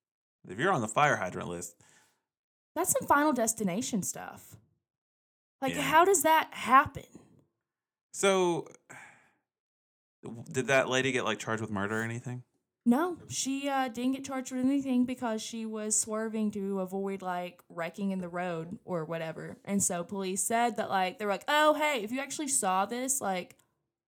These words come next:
Speaker 2: please call us because what the fuck?"
Speaker 1: Right.
Speaker 2: That's just, yeah. I couldn't imagine just being hit with a fire hydrant out of nowhere. Well, I guess he didn't even realize it. Like, you know, that'd have to, like, kill you immediately.
Speaker 1: Instantly, you think?
Speaker 2: Yeah.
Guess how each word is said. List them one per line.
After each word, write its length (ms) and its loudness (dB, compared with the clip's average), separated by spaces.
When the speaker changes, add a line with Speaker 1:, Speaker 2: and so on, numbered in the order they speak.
Speaker 2:
please 220 -4
call 240 -4
us 280 -10
because 380 -8
what 220 -10
the 80 -10
fuck?" 460 -10
Speaker 1:
Right. 300 -10
Speaker 2:
That's 180 -8
just, 260 -4
yeah. 260 -8
I 100 -8
couldn't 200 -2
imagine 460 0
just 160 -6
being 180 -4
hit 180 -12
with 100 -10
a 40 -10
fire 300 -10
hydrant 340 -10
out 120 -10
of 100 -16
nowhere. 340 -8
Well, 100 2
I 40 2
guess 220 4
he 60 4
didn't 140 4
even 200 2
realize 520 -2
it. 300 -14
Like, 240 -2
you 80 2
know, 300 0
that'd 180 0
have 200 -2
to, 80 -6
like, 200 -4
kill 220 -6
you 300 -12
immediately. 320 -4
Speaker 1:
Instantly, 400 -4
you 60 -6
think? 120 -10
Speaker 2:
Yeah. 220 -2